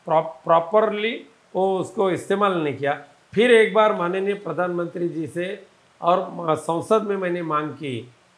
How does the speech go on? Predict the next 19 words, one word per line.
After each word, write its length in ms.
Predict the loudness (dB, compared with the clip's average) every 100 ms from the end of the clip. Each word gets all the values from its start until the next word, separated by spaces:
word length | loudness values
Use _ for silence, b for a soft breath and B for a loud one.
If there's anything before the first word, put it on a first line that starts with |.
| _ _ _
संसद 420 | -6 -4 -4 -8 -10 -4
सभागृह 400 | 2 2 0 -4
में, 240 | -6 -10 -20 _ _
कि 100 | -6
प्रधानमंत्री 800 | -4 0 4 4 4 -2 -4 -6
स्वदेश 400 | -4 -2 -2 -2
दर्शन 420 | -4 -6 -4 -6
योजना 640 | -2 -2 0 0 0 -2 -14 _ _ _ _ _ _ _
part 220 | 2 2 0 0
two 160 | 2 4
में 340 | 2 0 -8 _ _ -6
हमारे 300 | -2 -2 -2
सिंधुदुर्ग 460 | -6 -6 -4 -2
और 100 | 0
रत्नागिरी 420 | -2 -4 -6 -4
दोनों 320 | -4 -4 -6 -8
जिले 220 | -8 -4
आने 260 | -4 -4
चाहिए। 400 | -6 -6 -6 -8